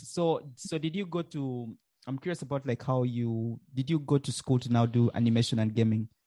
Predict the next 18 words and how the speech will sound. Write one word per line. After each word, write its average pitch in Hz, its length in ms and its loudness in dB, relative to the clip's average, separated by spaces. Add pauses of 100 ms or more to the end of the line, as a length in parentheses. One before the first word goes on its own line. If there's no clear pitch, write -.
(200)
after, 110 640 4 (520)
like, 113 260 -2 (140)
when 139 160 6
did 120 140 2
this, - 400 0 (120)
like, 117 140 -2 (220)
you 127 300 6 (320)
deciding 117 560 2
to - 100 -10
go 113 200 0
and 110 160 -2
study, 110 600 -4 (840)
uh, 110 400 0 (180)
computer 113 300 4
animation 110 380 4
and 110 100 4
gaming 110 200 0
start - 260 -6